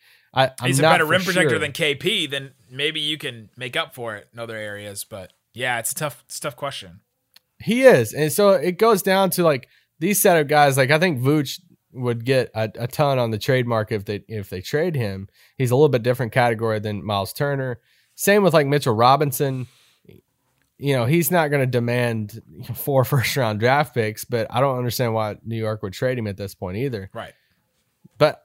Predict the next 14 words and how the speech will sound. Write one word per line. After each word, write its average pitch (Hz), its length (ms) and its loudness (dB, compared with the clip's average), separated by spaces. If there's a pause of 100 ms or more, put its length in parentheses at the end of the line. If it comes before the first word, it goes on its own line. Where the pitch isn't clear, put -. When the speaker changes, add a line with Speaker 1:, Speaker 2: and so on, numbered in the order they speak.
Speaker 1:
I 135 100 4
don't 180 140 4
know 160 140 6
if 147 120 -2
you 156 80 -6
trade 170 240 2
for 147 80 0
Mitchell 143 260 0
Robinson, 135 600 4
if 113 140 -10
he 139 120 0
would 143 80 -2
even 104 220 -4
start. 123 500 0